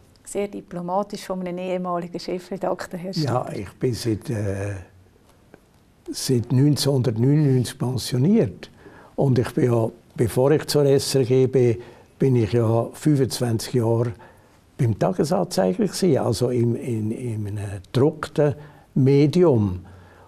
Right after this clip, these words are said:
Speaker 2: Und ich habe immer gesagt, man muss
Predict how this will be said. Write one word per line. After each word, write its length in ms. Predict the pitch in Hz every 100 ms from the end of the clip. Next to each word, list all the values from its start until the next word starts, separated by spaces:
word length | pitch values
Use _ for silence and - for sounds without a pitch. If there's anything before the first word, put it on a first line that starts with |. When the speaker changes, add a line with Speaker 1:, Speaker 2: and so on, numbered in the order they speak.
| _
Speaker 2:
Und 240 | - 120
ich 220 | - 120 117
habe 200 | 117 -
immer 320 | 127 156 175
gesagt, 600 | 170 147 143 143 - - - _ _ _ _ _ _ _ _ _ _ _ _ _ _ _ - _ _
man 240 | 147 135
muss 400 | 131 135 135 -